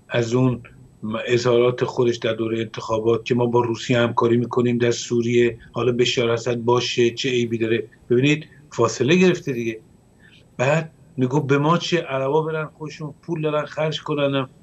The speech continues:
الان این همه چند بار ژنرال ماتیس رفته به منطقه،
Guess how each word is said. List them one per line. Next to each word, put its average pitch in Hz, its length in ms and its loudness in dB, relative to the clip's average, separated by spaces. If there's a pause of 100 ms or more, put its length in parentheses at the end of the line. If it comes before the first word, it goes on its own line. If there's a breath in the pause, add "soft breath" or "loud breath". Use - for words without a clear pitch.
(260)
الان 143 300 -2 (320)
این 175 140 4
همه 151 440 0 (220 loud breath)
چند 160 280 0
بار 165 120 4
ژنرال 135 360 2
ماتیس 120 480 -2
رفته 117 280 -2
به 113 60 -4
منطقه، 101 520 -4